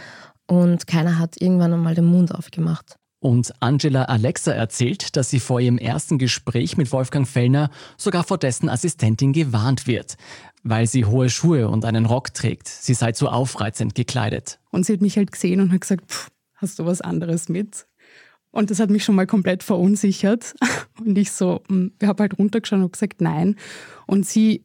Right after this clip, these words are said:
Speaker 3: war ein bisschen hibbeliger und hat zu mir gesagt, so, „Hast du einen Freund?“ Und ich so, „Ja.“ Und sie so, „Red so viel du kannst über ihn und lass dich ja nicht auf Abendessen und Urlaube ein.“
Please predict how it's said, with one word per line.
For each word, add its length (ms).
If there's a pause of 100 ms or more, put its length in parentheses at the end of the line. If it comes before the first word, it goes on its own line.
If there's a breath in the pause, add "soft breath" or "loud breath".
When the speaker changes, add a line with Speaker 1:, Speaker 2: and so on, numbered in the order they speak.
Speaker 3:
war 420
ein 140
bisschen 220
hibbeliger 520
und 120
hat 100
zu 100
mir 140
gesagt, 340
so, 260
„Hast 200
du 60
einen 140
Freund?“ 500
Und 180
ich 120
so, 120
„Ja.“ 220
Und 100
sie 80
so, 80
„Red 180
so 120
viel 180
du 80
kannst 400
über 180
ihn 300 (300 loud breath)
und 120
lass 180
dich 140
ja 80
nicht 200
auf 160
Abendessen 460
und 80
Urlaube 400
ein.“ 320